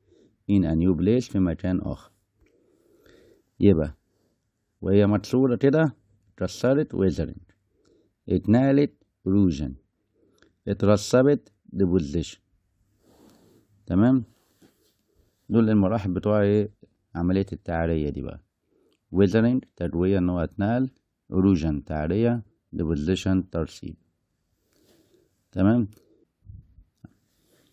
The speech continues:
type of weathering بقى. كلامنا النهاردة عن أول مرحلة اللي هي إيه؟ weathering. في منها ميكانيكال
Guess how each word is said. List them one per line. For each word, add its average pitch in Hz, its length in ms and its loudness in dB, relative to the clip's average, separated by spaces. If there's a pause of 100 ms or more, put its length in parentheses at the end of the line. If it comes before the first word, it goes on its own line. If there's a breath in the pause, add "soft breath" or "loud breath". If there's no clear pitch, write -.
(580)
type 135 260 6
of 98 160 0
weathering 82 420 -2
بقى. 73 220 -10 (140)
كلامنا 107 320 0
النهاردة 92 360 2
عن 95 300 2
أول 95 260 -2
مرحلة 85 420 -2
اللي 82 140 -2
هي 87 160 -2
إيه؟ 87 280 -2 (300)
weathering. 69 580 -4 (800 soft breath)
في 117 120 2
منها 98 380 2 (140)
ميكانيكال 113 800 0